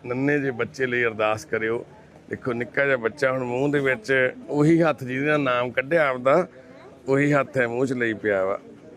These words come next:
ਤੇ ਅਸੀਂ ਚਿਹਰਾ ਬਲਰ ਕੀਤਾ ਥੋੜ੍ਹਾ ਜਿਹਾ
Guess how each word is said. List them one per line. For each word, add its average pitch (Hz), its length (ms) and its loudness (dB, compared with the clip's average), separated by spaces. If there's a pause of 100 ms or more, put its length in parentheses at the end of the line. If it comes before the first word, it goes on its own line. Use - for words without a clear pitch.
(600)
ਤੇ 113 100 0
ਅਸੀਂ 120 180 0
ਚਿਹਰਾ 135 320 2
ਬਲਰ 123 280 0
ਕੀਤਾ 135 320 -4
ਥੋੜ੍ਹਾ 139 320 2
ਜਿਹਾ 147 220 0